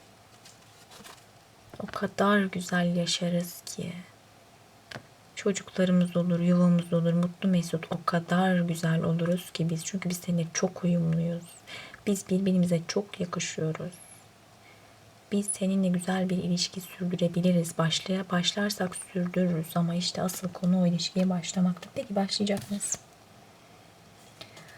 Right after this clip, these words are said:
Benim emek vermem lazım, benim çaba harcamam lazım bunun için.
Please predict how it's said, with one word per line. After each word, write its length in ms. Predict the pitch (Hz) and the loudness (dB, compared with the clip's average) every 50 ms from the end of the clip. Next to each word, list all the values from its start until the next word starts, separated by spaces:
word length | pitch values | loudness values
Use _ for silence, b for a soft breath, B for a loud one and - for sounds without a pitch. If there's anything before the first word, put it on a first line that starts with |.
| B B B B B B B B B B B B B B B - 190 | B B B B B B B B B B B B B B B -2 2
Benim 400 | 175 196 190 196 208 214 202 - | 6 6 8 8 8 8 6 6
emek 360 | 170 170 165 160 165 - - | 6 6 6 4 2 2 2
vermem 540 | 170 165 160 165 165 160 160 165 165 160 165 | 2 4 4 4 4 4 4 4 4 2 2
lazım, 540 | 160 165 165 160 160 - 170 165 165 165 | 2 2 2 0 0 0 0 0 0 2
benim 280 | 175 175 180 196 202 196 | 4 4 6 6 6 6
çaba 360 | 190 - - 170 170 170 165 | 6 4 2 0 2 2 2
harcamam 600 | 170 165 165 165 - 165 165 165 160 160 160 156 | 2 0 0 0 0 0 0 2 2 2 4 4
lazım 480 | 156 156 156 156 156 156 156 160 160 160 | 4 4 2 2 2 2 2 2 4 4
bunun 280 | 160 160 165 160 160 | 4 4 4 4 2
için. 360 | 156 156 - - - - 151 | 2 0 0 0 0 0 0